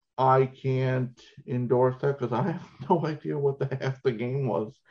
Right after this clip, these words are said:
I don't even, I barely know the plot. Um, and I feel like someone who enjoyed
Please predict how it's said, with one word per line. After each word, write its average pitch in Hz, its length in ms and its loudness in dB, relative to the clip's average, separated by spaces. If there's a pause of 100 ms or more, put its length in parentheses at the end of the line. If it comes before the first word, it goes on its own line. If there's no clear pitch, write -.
(220)
I - 40 0
don't 196 100 8
even, 143 300 0
I 135 140 2
barely 143 600 6
know 131 200 2
the 117 100 0
plot. - 440 -2 (720)
Um, 90 520 -2 (160)
and 131 140 0
I 131 60 4
feel 160 340 8
like 143 340 6
someone 143 340 2
who 127 420 -2 (800)
enjoyed 131 640 6